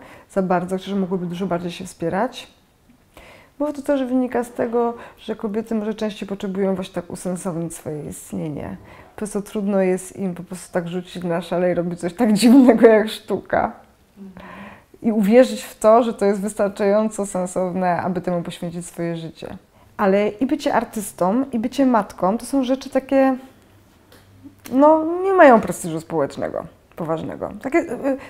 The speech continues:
Speaker 1: takie, y, są w ogóle podobne sytuacje, że artystą i matką, to jest takie, że tak trochę cię traktują z przymrużeniem oka,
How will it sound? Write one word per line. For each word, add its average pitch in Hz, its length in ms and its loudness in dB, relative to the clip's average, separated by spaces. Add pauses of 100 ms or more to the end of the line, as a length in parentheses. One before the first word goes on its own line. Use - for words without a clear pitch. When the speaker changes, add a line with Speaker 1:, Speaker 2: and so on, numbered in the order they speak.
Speaker 1:
takie, 294 160 -4 (460)
y, 262 40 -4
są 277 280 -2
w 294 60 0
ogóle 339 200 6
podobne 311 340 4
sytuacje, 269 460 2
że 170 60 0
artystą - 280 -4
i 180 160 0
matką, 262 380 2
to 320 40 -8 (300)
jest 233 100 -14
takie, 269 160 -2
że 233 100 -8
tak 262 160 -8
trochę 285 200 -2
cię 269 120 -4
traktują 262 460 -2
z 269 60 -2
przymrużeniem 240 540 -2
oka, 190 520 4